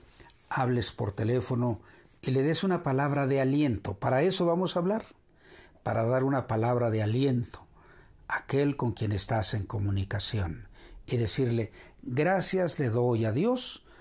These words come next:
porque tú eres alguien con quien yo puedo tener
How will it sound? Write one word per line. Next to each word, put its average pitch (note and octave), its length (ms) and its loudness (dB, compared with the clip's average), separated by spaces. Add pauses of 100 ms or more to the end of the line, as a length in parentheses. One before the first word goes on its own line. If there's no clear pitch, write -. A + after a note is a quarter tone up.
(300)
porque A#2+ 320 -2
tú - 320 -2
eres A2+ 480 0
alguien C#3+ 400 0
con A2 180 -4
quien A2 200 -2
yo A2+ 180 0
puedo A#2+ 420 0 (380)
tener A#2 500 0